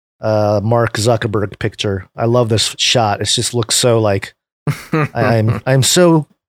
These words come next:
Speaker 1: I'm so innocent. Why would you? But look so guilty. Um,
Speaker 2: Um, in the New York Post, Post article, they actually posted some of the images, uh, from the laptop.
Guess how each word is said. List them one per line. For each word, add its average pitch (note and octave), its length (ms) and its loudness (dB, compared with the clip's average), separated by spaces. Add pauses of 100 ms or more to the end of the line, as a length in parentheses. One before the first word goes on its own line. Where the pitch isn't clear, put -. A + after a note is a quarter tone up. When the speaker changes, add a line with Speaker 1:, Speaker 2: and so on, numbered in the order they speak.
(140)
Speaker 1:
I'm C#3+ 160 2
so E3 260 4
innocent. F3+ 520 2 (100)
Why C#3 160 4
would D3+ 200 4
you? D3 280 2
But A2 180 -2 (140)
look A2+ 180 -6
so G#2 160 -6
guilty. G#2 360 -6 (720)
Um, C3 320 2 (720)
Speaker 2:
Um, D3 360 2
in A3 240 4
the A#3 100 4
New E3+ 160 4
York E3 280 2
Post, - 440 0
Post C#3+ 340 0
article, B2+ 440 2
they A#2 160 2
actually D#3 320 0
posted A#2+ 680 0
some A#2 300 0
of A#2+ 140 0
the G#2+ 180 0
images, G2+ 840 0
uh, F#2 380 0
from G2+ 320 -2
the F2+ 80 0
laptop. F#2+ 640 -2